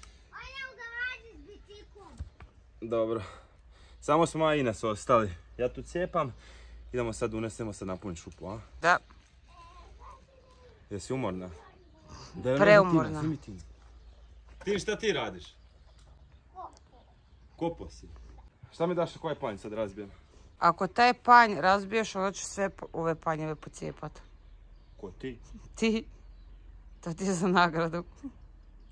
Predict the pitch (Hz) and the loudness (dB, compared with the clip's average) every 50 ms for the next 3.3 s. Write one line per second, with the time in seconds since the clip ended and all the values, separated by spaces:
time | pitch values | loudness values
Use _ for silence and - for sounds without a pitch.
0 | - - - - - - - - - - - - - - - - - - - - | -20 -20 -20 -20 -20 -20 -20 -20 -20 -20 -20 -20 -20 -20 -10 -6 -4 6 10 12
1 | 311 381 403 403 415 403 381 392 370 - - 349 359 359 - 330 320 302 294 302 | 12 12 12 12 8 6 6 6 6 8 8 8 8 8 6 4 6 6 6 6
2 | 294 339 320 320 302 285 262 226 240 233 - - 277 269 - 285 285 262 247 233 | 6 6 6 6 6 6 4 2 0 -4 2 4 4 6 6 6 6 6 6 4
3 | 226 233 247 240 - - | 4 4 4 4 0 -4